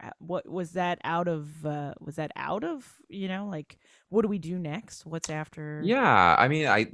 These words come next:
Speaker 2: again, like you were saying, like, it would be great if, like, Second City or these other schools had, like, okay, after, I mean, I think they're kinda toying with it now, but, like, after you graduate, they show you, okay, how does, how do you apply this in the real world? Like, in college, you go to college and they teach you how to get an internship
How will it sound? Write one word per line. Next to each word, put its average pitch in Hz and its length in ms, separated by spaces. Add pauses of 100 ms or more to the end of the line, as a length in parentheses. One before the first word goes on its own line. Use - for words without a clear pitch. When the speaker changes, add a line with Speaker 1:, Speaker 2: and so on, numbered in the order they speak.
(120)
Speaker 2:
again, 104 320
like 92 160
you 107 100
were 107 80
saying, 92 260
like, 87 180
it 82 400
would 95 80
be 98 80
great 85 400
if, 85 160
like, 87 120
Second 87 260
City 80 460
or 80 360
these 80 140
other 85 120
schools 82 300
had, 80 240
like, 76 200 (380)
okay, 123 260
after, 98 340
I 135 60
mean, 175 140
I 147 140
think 220 180
they're 302 80
kinda 156 300
toying 160 260
with 156 120
it 151 40
now, 151 160
but, 117 200 (360)
like, 107 160
after 104 540
you 95 180
graduate, 95 560
they 87 100
show - 160
you, 90 140
okay, 92 180
how 87 200
does, 101 180
how 104 160
do 135 60
you 123 60
apply 101 400
this 95 160
in 95 40
the 92 60
real 92 220
world? 85 300
Like, 85 260 (400)
in 98 120
college, 107 480
you 87 60
go 92 80
to 90 80
college 92 320
and 90 80
they 90 60
teach 92 200
you 95 60
how 90 80
to 90 40
get 95 200
an 95 80
internship 101 580